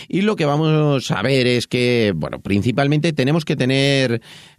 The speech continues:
claro que el mayor enemigo del té, de lo que es la propia infusión, siempre es la luz, el aire y, por supuesto, la humedad.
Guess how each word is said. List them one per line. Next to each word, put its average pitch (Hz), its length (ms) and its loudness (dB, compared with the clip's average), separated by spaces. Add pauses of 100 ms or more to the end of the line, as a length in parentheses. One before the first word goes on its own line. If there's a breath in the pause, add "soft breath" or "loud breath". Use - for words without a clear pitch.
(100)
claro 131 360 0
que 135 160 0
el 123 120 2
mayor 113 380 0
enemigo 139 420 2
del 113 260 0
té, 127 340 0
de 95 400 2
lo 82 160 0
que 87 160 -2
es 87 140 -2
la 87 180 -2
propia 110 260 0
infusión, 110 680 0
siempre 117 600 0 (400 loud breath)
es 123 400 -4 (180)
la 98 160 -2
luz, 165 400 -2 (160)
el 135 200 0
aire 156 360 2 (340 soft breath)
y, 208 60 2
por 214 220 0
supuesto, 147 480 -2
la 147 80 2
humedad. 85 420 0